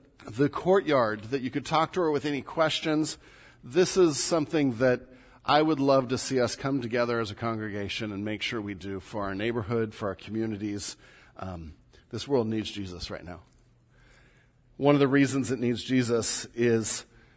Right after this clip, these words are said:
we're at a, a crossroads, I think, of hope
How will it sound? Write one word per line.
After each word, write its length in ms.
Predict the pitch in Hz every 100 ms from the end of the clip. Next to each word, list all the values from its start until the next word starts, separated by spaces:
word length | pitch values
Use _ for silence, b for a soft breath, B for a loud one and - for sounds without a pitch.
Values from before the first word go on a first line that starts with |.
| b _ _
we're 220 | 123 131 131
at 100 | 131
a, 260 | 123 120
a 60 | 123
crossroads, 800 | - - 139 - - 113 113 117
I 80 | 110
think, 500 | - 120 107 - - b b
of 160 | 117 104
hope 460 | - 147 143 147